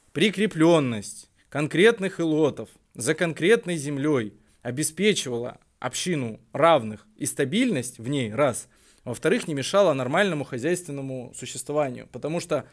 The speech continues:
грубо говоря, писанные законы тогда в древности Ликурга, цель их была, понятно, обеспечить десять, девять тысяч спартиатов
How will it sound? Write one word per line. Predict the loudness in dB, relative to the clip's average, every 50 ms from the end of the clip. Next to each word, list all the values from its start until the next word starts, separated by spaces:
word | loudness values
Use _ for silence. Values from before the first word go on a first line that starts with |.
| _ _ _ _ _ -8
грубо | -2 2 4 4 4 4 2
говоря, | 2 2 2 4 4 4 4 2 0 -6 _ _ _ _ _ _ _ _ _ -4
писанные | 0 0 0 0 0 -4 -4 -2 -2
законы | -2 -2 -2 0 -2 -2 -2 -2 -4
тогда | -4 -4 -2 0 0 0 0
в | 0
древности | 0 0 0 0 0 -4 -8 -8 -8
Ликурга, | -8 -6 -4 -2 0 0 2 0 0
цель | 0 2 4 4 4 4 2
их | -2 -2
была, | -2 0 2 2 2 0
понятно, | 0 -2 -2 0 0 -2 -2 -4 -8 -14 -16 -18 _ _ _ _ _ _ _ _ _ _ _ _ _ -20 -16 _ 2
обеспечить | 2 2 4 4 2 2 2 2 2 4 4 4 2 0 -6 -8 -12 -16 _ _ _ _
десять, | -12 -4 0 4 4 4 4 4 0 -4 -6 -6 -8 -6 -2
девять | 0 2 2 2 2 0 -2
тысяч | -2 -2 -2 -2 -4 -6 -8 -10 -10
спартиатов | -8 -6 -4 -2 -4 -2 0 4 4 4 4 4 2 -2 -6 -8